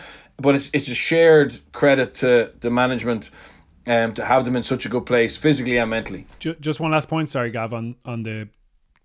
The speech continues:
Speaker 2: thing around where players are from. Like, uh, I'm never really struck by that because it's an Ireland team, and I think the, the coaches should pick who they see as the best team. I, I absolutely think that should be the case always. But I have been actually struck by the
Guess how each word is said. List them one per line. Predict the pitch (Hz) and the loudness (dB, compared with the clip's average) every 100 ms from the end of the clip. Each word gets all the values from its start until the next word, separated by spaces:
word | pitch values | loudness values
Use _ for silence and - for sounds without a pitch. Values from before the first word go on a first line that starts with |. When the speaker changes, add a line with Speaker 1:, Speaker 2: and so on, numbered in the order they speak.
| _ _ - | _ _ -18
Speaker 2:
thing | - 127 | -8 -4
around | 123 117 | -4 -4
where | 127 | -6
players | 117 120 113 | -4 -6 -6
are | |
from. | 107 123 120 | -4 -4 -4
Like, | 110 - _ - | -8 -12 _ -20
uh, | - _ _ _ _ _ _ _ _ _ _ _ _ | -20 _ _ _ _ _ _ _ _ _ _ _ _
I'm | 139 170 165 | -2 0 0
never | 160 160 139 | 0 0 -2
really | 131 139 131 | -2 -2 -4
struck | 107 - _ _ - 123 - | -6 -14 _ _ -8 -8 -6
by | 117 | -6
that | 120 107 | -6 -6
because | 117 113 107 | -10 -10 -12
it's | 98 | -10
an | |
Ireland | 117 120 113 | -4 -4 -4
team, | 104 123 107 | -8 -8 -8
and | 104 | -10
I | |
think | 98 113 - _ | -10 -12 -12 _
the, | - | -18
the | 107 104 | -16 -14
coaches | 104 120 123 120 | -8 -8 -6 -8
should | - 113 95 | -8 -12 -10
pick | - 123 - - | -10 -10 -12 -12
who | 120 | -10
they | 110 | -8
see | 101 123 | -8 -8
as | 110 | -8
the | 101 | -8
best | 104 101 | -12 -10
team. | - 117 95 | -10 -10 -10
I, | 101 | -16
I | 104 110 | -18 -14
absolutely | 110 - 120 - | -14 -10 -10 -10
think | 123 | -12
that | 110 98 | -10 -12
should | - 113 | -14 -12
be | |
the | 104 | -12
case | 104 117 101 | -10 -12 -8
always. | 117 110 95 - _ _ _ _ | -8 -8 -10 -18 _ _ _ _
But | 139 131 | 0 2
I | |
have | 147 190 | 4 2
been | 175 | 2
actually | 160 - 143 | 0 0 -8
struck | - 147 143 - | -4 -4 -4 -2
by | 120 | -2
the | 117 117 113 | 0 -4 -6